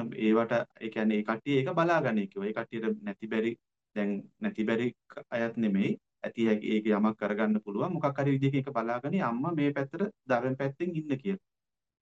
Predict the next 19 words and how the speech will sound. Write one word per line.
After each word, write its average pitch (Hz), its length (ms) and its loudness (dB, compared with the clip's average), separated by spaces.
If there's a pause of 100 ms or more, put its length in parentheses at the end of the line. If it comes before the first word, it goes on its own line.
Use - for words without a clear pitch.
(120)
ඊට 127 140 -2
පස්සේ 135 300 2
ඒ 135 120 6
කියපු 135 280 2
විදිහටම 143 340 4
ඉතින් 147 180 0
ඇත්තටම 143 320 2
එයාට 135 300 4
විවේකෙත් 127 480 2
හම්බුණා. 131 440 0 (540)
ඒ 135 120 4
පැත්ත 135 240 0 (240)
ඉතින් 143 220 -4
එයා 147 200 0
පහසුවෙන් 143 440 2
කරගෙන 151 300 2
යනවා. 147 280 2 (1160)
හරි 139 160 2
නේද? 156 200 0